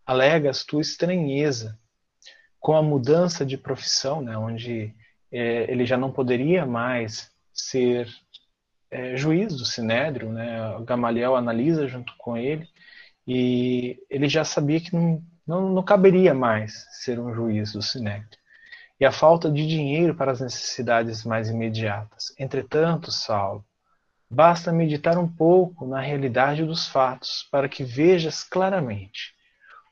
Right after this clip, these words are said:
Um velho como eu está na situação de Moisés contemplando a terra prometida." Como a Rita disse, é,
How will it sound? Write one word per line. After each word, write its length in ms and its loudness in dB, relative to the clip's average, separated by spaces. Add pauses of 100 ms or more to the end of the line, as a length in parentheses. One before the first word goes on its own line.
Um 160 6
velho 320 4
como 360 -4
eu 320 2 (240)
está 300 0
na 100 2
situação 640 -2
de 100 0
Moisés 640 0
contemplando 1120 4
a 60 -8
terra 260 -6
prometida." 640 -6
Como 180 -2
a 40 2
Rita 220 -4
disse, 360 -2 (360)
é, 300 2